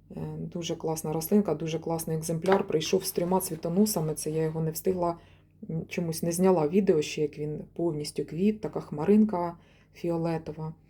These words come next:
Дуже-дуже класні квіточки і ще й пахнуть, пахнуть медом. Такий, такий весняний аромат, дуже приємний, класні такі квітки. Дуже подобається мені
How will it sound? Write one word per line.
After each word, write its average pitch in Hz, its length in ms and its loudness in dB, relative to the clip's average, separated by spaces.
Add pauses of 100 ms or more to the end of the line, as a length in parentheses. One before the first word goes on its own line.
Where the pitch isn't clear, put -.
(260)
Дуже-дуже 160 640 -2
класні 156 560 -4
квіточки - 600 0
і - 80 -4
ще - 200 6
й 202 80 10
пахнуть, 151 760 -8
пахнуть 185 500 -6
медом. 151 460 -10 (800)
Такий, 156 280 -8
такий 156 280 -8
весняний 151 560 -4
аромат, 175 540 0
дуже 160 280 -8
приємний, 156 600 -6
класні 156 600 -8 (720)
такі 151 400 -16
квітки. 185 520 -6 (1700)
Дуже 156 360 -10
подобається 151 760 -6
мені 151 420 -10